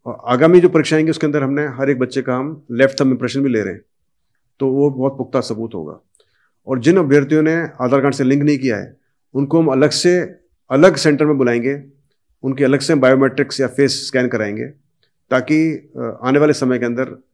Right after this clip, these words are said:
जो अब ये डमी का जो सिस्टम है, चल रहा है, वो काफ़ी हद तक काबू किया जा सके। तो ऐसे बहुत सारे हमने कदम उठाए हैं जिससे मुझे उम्मीद है कि ये जो डमी का जो एक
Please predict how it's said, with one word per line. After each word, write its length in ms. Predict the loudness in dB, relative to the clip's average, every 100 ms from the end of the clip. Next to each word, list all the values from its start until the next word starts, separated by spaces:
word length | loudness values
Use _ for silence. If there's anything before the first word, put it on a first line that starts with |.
| _ _ -10
जो 80 |
अब 200 | -10 -10 -8
ये 140 | -6
डमी 260 | 0 2 4
का 100 | 4
जो 200 | 2 -2
सिस्टम 420 | -6 -4 -2 -2
है, 60 |
चल 160 | -4 -4
रहा 200 | -4 -6
है, 160 | -8 -18 _ -16
वो 60 |
काफ़ी 300 | -6 -6 -4
हद 60 | -8
तक 80 | -6
काबू 240 | -8 -10
किया 160 | -14 -14
जा 80 | -14
सके। 240 | -20 _ _ _ _ -10
तो 60 | -8
ऐसे 140 | -6
बहुत 180 | -4 0
सारे 140 | 2
हमने 140 | 2 2
कदम 240 | 2 0
उठाए 240 | 0 -4 -8
हैं 180 | -12 _ _ _ _ _ -18
जिससे 220 | -12 -4
मुझे 180 | 0 0
उम्मीद 260 | 2 2 0
है 80 |
कि 240 | -2 -2 -2
ये 100 | -4
जो 260 | -8 -8
डमी 280 | -4 -2 0
का 120 | 0
जो 140 | 0 0
एक 340 | -2 -4 -16